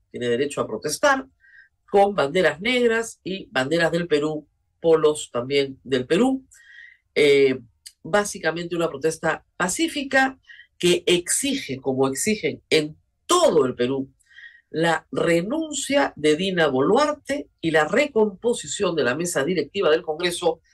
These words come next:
para elegir a otro presidente del Congreso que asuma la presidencia de la República. Esa es la protesta. Castillo Libertad está fuera de la plataforma de hoy. No aparece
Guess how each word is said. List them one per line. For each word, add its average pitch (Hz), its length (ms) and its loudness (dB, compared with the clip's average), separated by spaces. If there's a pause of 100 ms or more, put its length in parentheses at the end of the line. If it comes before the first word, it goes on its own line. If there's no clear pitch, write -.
(260)
para 139 200 2
elegir 131 560 -2 (120)
a 123 180 -8
otro 151 420 0
presidente 165 640 -2
del 175 160 2
Congreso 180 560 0 (420)
que 147 120 0
asuma 165 560 -2
la 139 160 0
presidencia 131 760 -2
de 135 160 0
la 117 120 2
República. - 640 -8 (520)
Esa 285 460 0
es 233 220 2
la 190 180 -2
protesta. - 560 -4 (600)
Castillo 285 600 0
Libertad 247 600 2
está - 360 -4
fuera 262 440 4
de 190 80 2
la 170 100 -2
plataforma 208 640 0
de 220 80 2
hoy. 185 280 0 (600)
No 151 140 -8
aparece 170 560 -2